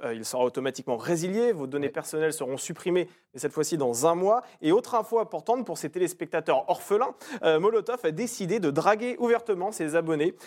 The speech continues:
Speaker 1: euh, à Salto, puisque le patron du service de streaming a choisi de leur offrir un an d'abonnement s'ils s'inscrivent avant le deux avril prochain.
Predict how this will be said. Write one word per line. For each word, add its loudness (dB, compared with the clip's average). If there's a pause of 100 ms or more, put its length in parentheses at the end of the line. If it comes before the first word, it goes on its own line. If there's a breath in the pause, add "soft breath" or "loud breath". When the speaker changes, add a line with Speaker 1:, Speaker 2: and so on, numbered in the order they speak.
(140 loud breath)
Speaker 1:
euh, 4
à 2
Salto, -2
puisque -8
le 2
patron 0
du -6
service -2
de -2
streaming -2
a 0
choisi -4
de 2
leur 2
offrir -4
un 2
an 0
d'abonnement -2 (240 soft breath)
s'ils -12
s'inscrivent -4
avant -4
le -10
deux -4
avril -4
prochain. -20